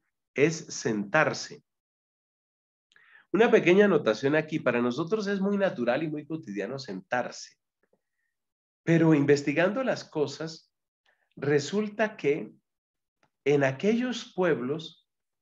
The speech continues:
el tomar asiento, el sentarse, era ya una demostración de autoridad.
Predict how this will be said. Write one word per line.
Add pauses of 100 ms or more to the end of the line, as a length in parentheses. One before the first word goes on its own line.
(300)
el
tomar
asiento,
el
sentarse, (600)
era
ya (140)
una
demostración
de
autoridad.